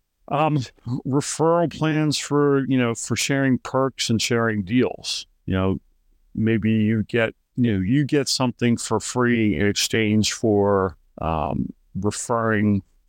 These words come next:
another customer to their service. Um, another example of fomo are social proof elements, uh, like showing reach,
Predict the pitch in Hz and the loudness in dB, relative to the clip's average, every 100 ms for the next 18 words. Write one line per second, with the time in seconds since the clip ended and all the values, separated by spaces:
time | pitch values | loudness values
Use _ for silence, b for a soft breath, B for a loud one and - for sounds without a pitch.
0 | _ 117 107 110 85 - 107 107 - 98 | _ -2 0 0 -4 -2 -4 -2 0 0
1 | 92 - 98 95 90 - 110 92 69 - | 0 -2 -2 0 -2 -2 0 -2 -4 -8
2 | - - _ - - _ - 85 78 - | -10 -12 _ -20 -20 _ -6 -2 -2 -2
3 | 78 - _ _ _ _ _ _ _ _ | -4 -6 _ _ _ _ _ _ _ _
4 | _ _ 123 139 147 139 135 135 - 127 | _ _ -2 0 2 0 0 -2 0 -2
5 | - 127 127 127 117 107 - 139 131 - | 0 -2 0 2 2 0 0 0 0 -2
6 | 120 - 135 123 107 82 67 - - - | -4 -2 -2 0 -2 -2 -2 -4 -4 -6
7 | - _ _ 95 80 - 62 - 110 101 | -8 _ _ -4 -2 -4 -6 -4 -2 0
8 | 113 135 120 - | 2 2 0 -4